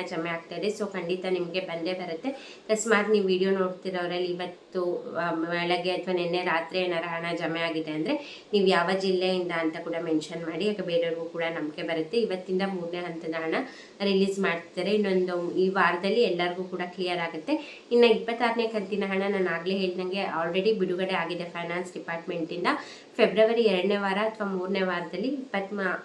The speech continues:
ಆ, ಆರನೇ ಕಂತಿನ ಹಣ ಕೂಡ, ಆ, ಜಮೆ ಆಗ್ತಾ ಇದೆ. ಖಂಡಿತ ಮಹಿಳೆಯರಿಗೆ ಈ ಸತಿ ಬಂಪರ್ ಅಂತಾನೆ ಹೇಳ್ಬೋದು. ಯಾಕಂದ್ರೆ ಯಾವಾಗ್ಲೂ ಅಷ್ಟೇ ಒಂದ್ ಕಂತಿನ ಹಣ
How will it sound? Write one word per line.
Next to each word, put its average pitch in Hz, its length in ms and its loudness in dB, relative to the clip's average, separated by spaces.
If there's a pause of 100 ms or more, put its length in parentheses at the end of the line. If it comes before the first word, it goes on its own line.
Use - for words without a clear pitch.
(100)
ಆ, 175 440 0 (480)
ಆರನೇ 208 360 6
ಕಂತಿನ 214 440 4
ಹಣ 180 160 0 (120)
ಕೂಡ, 190 140 0 (520)
ಆ, 196 160 4
ಜಮೆ 196 300 4
ಆಗ್ತಾ 196 240 0
ಇದೆ. 196 140 2
ಖಂಡಿತ 190 400 0
ಮಹಿಳೆಯರಿಗೆ 185 600 2
ಈ 190 40 4
ಸತಿ 190 260 -2
ಬಂಪರ್ 185 420 -2
ಅಂತಾನೆ 185 320 0
ಹೇಳ್ಬೋದು. 175 400 -2
ಯಾಕಂದ್ರೆ 185 440 2
ಯಾವಾಗ್ಲೂ 185 500 0
ಅಷ್ಟೇ 214 380 -2 (280)
ಒಂದ್ 202 180 6
ಕಂತಿನ 220 420 2
ಹಣ 190 180 0